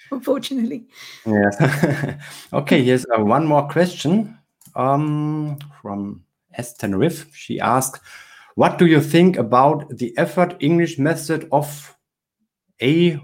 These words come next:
Speaker 2: Hoch?" I don't know this.
Speaker 1: I don't
Speaker 2: Do you?
Speaker 1: either. I'm sorry. I don't know who that is.
Speaker 2: I also no, have never heard of this, um, method. It's written A J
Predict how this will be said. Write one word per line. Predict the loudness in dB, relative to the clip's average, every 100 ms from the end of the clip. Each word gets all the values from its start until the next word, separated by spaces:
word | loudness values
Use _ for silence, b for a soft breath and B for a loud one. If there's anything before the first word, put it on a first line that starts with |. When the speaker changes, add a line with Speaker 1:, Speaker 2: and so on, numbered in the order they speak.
| -2
Speaker 2:
Hoch?" | 0 0 -8 -14 _ _ -10
I | -6
don't | -4 -2
know | -2 -4
this. | -6 -10 -16 _ _ _ _ _ _ _ _ _ _ _ -14
Speaker 1:
I | -8
don't | -4 0
Speaker 2:
Do |
you? | 2
Speaker 1:
either. | 2 0 -6 _ _ _ _ _
I'm | -18
sorry. | -8 -4 -4 -6 _ _ _ _ _ _ _ _ _ _ _ _ _ _ _ _ _ _ _
I | -20 _ -14
don't | -8 -6
know | -6
who | -4 -4
that | -4 -4
is. | -6 -6 -14 -20 _ _ _ _ _ _ _ _ -16
Speaker 2:
I | -6
also | -6 -4 -4
no, | -2 -2
have | -2
never | -2 0 0 0
heard | 0 0
of | -2 -6
this, | -6 -8 -8
um, | -6 -6 -4
method. | -8 -6 -8 -8 b b b b b b _ _
It's | -6
written | 0 0
A | 2 2
J | 4 4 4 4 2